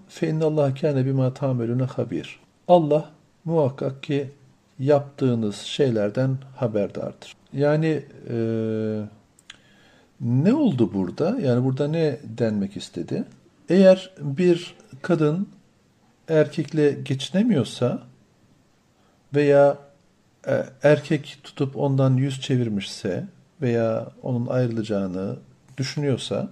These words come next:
bu durumda meseleyi kendi aralarında makul bir şekilde bitirsinler.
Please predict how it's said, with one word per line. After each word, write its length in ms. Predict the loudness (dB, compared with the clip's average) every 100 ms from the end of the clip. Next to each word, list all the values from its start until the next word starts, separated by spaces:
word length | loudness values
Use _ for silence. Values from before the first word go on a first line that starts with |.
| -12 _ _ -4
bu 120 | 2
durumda 500 | 4 2 4 4 2 -4 -20 -20 _
meseleyi 460 | 2 4 4 4 2
kendi 380 | 2 0 2 2
aralarında 840 | 4 4 4 2 0 -2 0 -2 -4 -16 _ _
makul 480 | 0 2 2 4 2
bir 40 | 2
şekilde 340 | -4 -2 -2
bitirsinler. 640 | -2 -2 -8 -8 -12 -14